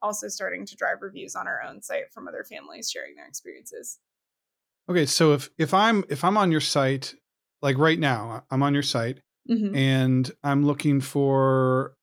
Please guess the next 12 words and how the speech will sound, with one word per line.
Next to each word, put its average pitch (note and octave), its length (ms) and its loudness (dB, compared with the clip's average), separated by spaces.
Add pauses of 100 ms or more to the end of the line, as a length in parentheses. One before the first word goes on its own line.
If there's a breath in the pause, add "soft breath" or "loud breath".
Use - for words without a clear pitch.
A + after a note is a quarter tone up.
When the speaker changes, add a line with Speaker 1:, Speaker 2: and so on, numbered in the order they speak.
(220)
Speaker 2:
uh, B2 400 0 (880)
occupational C#3+ 480 -2
therapist, A#2 540 -4 (460 soft breath)
I, D3+ 220 4
I D3+ 60 2
would D3+ 140 4
just C#3 160 -2
type D#3 220 0
in C#3 100 4
occupational C#3 460 0
therapy C3 560 0 (320)
Speaker 1:
Yeah. A3+ 380 0